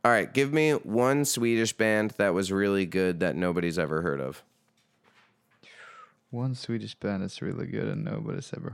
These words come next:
Speaker 2: heard of. Hmm. You got,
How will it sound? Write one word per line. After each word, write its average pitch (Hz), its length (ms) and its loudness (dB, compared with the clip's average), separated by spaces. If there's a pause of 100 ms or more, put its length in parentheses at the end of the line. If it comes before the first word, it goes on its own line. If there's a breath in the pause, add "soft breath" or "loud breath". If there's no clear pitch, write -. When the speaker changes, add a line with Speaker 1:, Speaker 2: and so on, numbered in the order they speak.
Speaker 2:
heard - 220 -8
of. - 200 -14 (1600)
Hmm. 123 380 -6 (1400 soft breath)
You 113 240 -2 (220)
got, 110 1300 0